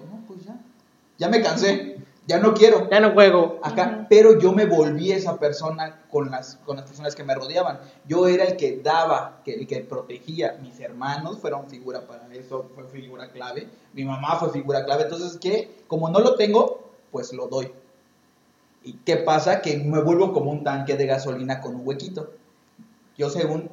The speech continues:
Speaker 1: estoy tratando de llenarme de amor, de aprecio, pero se va filtrando. Y se va filtrando y se va regando y hay una necesidad, pero yo la disfrazo con esta seguridad.
Speaker 2: Pero ¿cómo das algo que no tuviste?
Speaker 1: ¿Por
Speaker 2: O algo
Speaker 1: qué?
Speaker 2: que no tienes.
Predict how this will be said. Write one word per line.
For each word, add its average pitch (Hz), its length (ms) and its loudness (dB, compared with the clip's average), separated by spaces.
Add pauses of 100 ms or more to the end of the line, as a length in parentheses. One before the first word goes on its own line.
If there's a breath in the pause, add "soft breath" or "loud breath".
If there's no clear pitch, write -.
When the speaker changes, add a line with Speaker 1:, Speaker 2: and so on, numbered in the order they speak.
(120)
Speaker 1:
estoy 139 200 -8
tratando 147 360 -2
de 156 100 0
llenarme 151 400 -4
de 165 60 0
amor, 160 320 -2
de 135 80 -4
aprecio, 139 560 -6
pero 139 160 -4
se 143 160 -8
va 156 240 -4
filtrando. 185 600 -8 (720)
Y 156 100 -14
se 139 140 -6
va 131 120 -6
filtrando 156 440 -8
y - 40 -12
se 147 100 -10
va - 120 -10
regando 147 380 -8
y 139 80 -8
hay 123 140 -10
una 131 120 -12
necesidad, 135 640 -8
pero 131 200 -8
yo 131 100 -12
la 135 100 -6
disfrazo 123 520 -10
con 113 180 -16
esta - 360 -18
seguridad. - 480 -18
Speaker 2:
Pero 196 220 8
¿cómo 202 200 4
das 190 180 2
algo 175 220 -4
que 156 100 -8
no 147 120 -8
tuviste? 147 300 -16 (960)
Speaker 1:
¿Por 147 140 -4
Speaker 2:
O - 40 4
algo 135 120 0
Speaker 1:
qué? - 80 -2
Speaker 2:
que 139 80 0
no 135 140 0
tienes. 143 400 -6